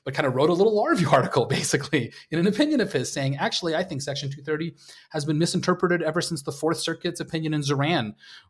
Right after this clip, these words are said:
um, which, you know, vastly exceeded, you know, vastly expanded its scope, and that, you know, we don't need to change Section two thirty, we just have to read it the way that Congress intended it when it was passed in the nineteen nineties."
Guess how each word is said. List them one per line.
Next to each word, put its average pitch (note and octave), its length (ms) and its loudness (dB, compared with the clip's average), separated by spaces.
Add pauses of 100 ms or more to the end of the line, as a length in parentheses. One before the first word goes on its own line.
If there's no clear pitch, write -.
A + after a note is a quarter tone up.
um, A2 420 2
which, A#2 240 -4
you B2 60 -8
know, G#2+ 180 -6 (100)
vastly B2+ 400 -2
exceeded, B2 420 -6
you C3 120 -6
know, A2 100 -2
vastly B2 440 -2
expanded B2 520 -8
its C3 140 -10
scope, - 380 0 (360)
and B2 200 -4
that, A2+ 240 0
you B2 60 -6
know, A#2+ 60 -2
we B2 80 2
don't D3 80 2
need C#3+ 100 2
to C#3 120 -6
change F#3 360 -2
Section - 260 -8
two A#2 100 -8
thirty, B2 340 -4
we A#2 80 -10
just C3+ 160 -6
have C3 120 -2
to C3+ 100 -6
read G#2+ 200 -8
it D3 160 -8
the A2 60 -6
way G2+ 180 -6
that C3 160 -6
Congress A2+ 380 -10
intended B2 400 -10
it D3 120 -10
when A2 160 -8
it A#2 120 -12
was B2+ 140 -4
passed B2 380 -2
in A#2+ 100 -4
the A#2 60 -6
nineteen C3+ 360 -4
nineties." G3 380 -4